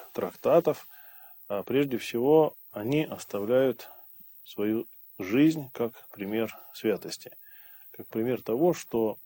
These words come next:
возможно любому человеку – примириться с Богом и стать сосудом, в котором живет и действует благодать. И в случае с преподобным Сергием хочется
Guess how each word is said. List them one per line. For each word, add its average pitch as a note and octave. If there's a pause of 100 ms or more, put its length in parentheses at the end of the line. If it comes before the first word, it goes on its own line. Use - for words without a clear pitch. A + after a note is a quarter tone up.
(540)
возможно A2+ (260)
любому G#2+
человеку – D#3 (640)
примириться A2
с D#2
Богом F#3 (400)
и G#2
стать D#3 (260)
сосудом, B2+ (580)
в -
котором C3+ (400)
живет A2+
и G#2+
действует G2+
благодать. F#2+ (440)
И B2
в A#2+
случае F#3
с B2
преподобным C#3+
Сергием C#3 (300)
хочется C3+